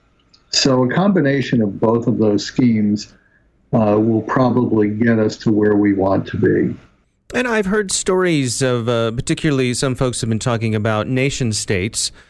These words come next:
Speaker 2: that have been gathering up data, sort of vacuuming it up and storing it, uh, on the hope that in the future, even though they may not be able to get at that data now, maybe five, ten, twenty years down the line, they'll be able to get at it.
Speaker 1: I think that's the fear.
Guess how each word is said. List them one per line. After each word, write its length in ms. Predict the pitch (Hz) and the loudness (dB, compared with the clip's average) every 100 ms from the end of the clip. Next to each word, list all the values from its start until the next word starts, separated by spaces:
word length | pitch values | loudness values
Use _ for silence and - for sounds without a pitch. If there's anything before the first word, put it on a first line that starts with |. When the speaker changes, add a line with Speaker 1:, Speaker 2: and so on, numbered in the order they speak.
| _ - | _ -4
Speaker 2:
that 140 | 156 | -2
have 180 | 156 143 | -2 0
been 300 | 165 160 147 | -2 0 -2
gathering 480 | 143 156 170 156 147 | 0 0 0 0 0
up 200 | 135 120 | -2 -2
data, 400 | 135 131 143 160 | 0 0 0 -2
sort 200 | - 147 | -4 -2
of 140 | 139 | -2
vacuuming 560 | 120 131 139 156 143 135 | 0 -2 -2 -2 -2 0
it 100 | 131 | 0
up 160 | 131 135 | -2 -2
and 100 | 117 | -4
storing 540 | - - 175 170 131 | -4 0 0 0 0
it, 240 | 135 - - - _ _ | -4 -6 -16 -20 _ _
uh, 540 | - 139 139 139 139 131 | -4 0 0 0 0 -2
on 140 | 156 160 | -2 0
the 80 | |
hope 320 | 147 165 165 160 | 0 0 -2 -2
that 160 | 156 | -2
in 100 | 160 | 0
the 80 | 151 | -2
future, 640 | - 202 - 165 170 190 175 151 _ - | -2 -2 0 0 0 -2 -4 -12 _ -6
even 180 | 175 175 | -2 0
though 120 | 165 | 0
they 100 | 160 | 0
may 120 | 165 | 0
not 200 | 165 160 | 0 0
be 100 | 156 | 0
able 180 | 147 147 | 0 0
to 80 | 139 | -2
get 140 | 143 | 0
at 140 | 147 139 | -2 -2
that 220 | 143 - | -4 -2
data 260 | 147 143 139 | -2 0 0
now, 560 | 143 160 143 151 180 | 0 0 0 0 -4
maybe 380 | 143 139 147 143 | -4 -2 0 -2
five, 360 | 135 147 151 147 | -2 0 0 -2
ten, 260 | 160 151 | -2 -2
twenty 240 | 151 156 151 | -2 -2 0
years 240 | 147 135 | -2 -2
down 220 | 147 139 | -2 0
the 80 | 139 | 0
line, 340 | 135 139 160 156 | 0 0 0 -2
they'll 120 | 165 | -2
be 140 | 170 | 0
able 160 | 185 175 | 0 0
to 100 | 123 | -2
get 160 | 104 | -2
at 140 | 87 76 | -2 -6
it. 180 | - - _ - | -8 -16 _ -2
Speaker 1:
I 140 | 156 | 0
think 340 | 156 156 127 | 2 -2 0
that's 380 | 143 139 139 - | -2 -2 -2 -4
the 180 | 143 127 | -2 -2
fear. 640 | - 180 165 - - - | -2 0 0 0 -6 -12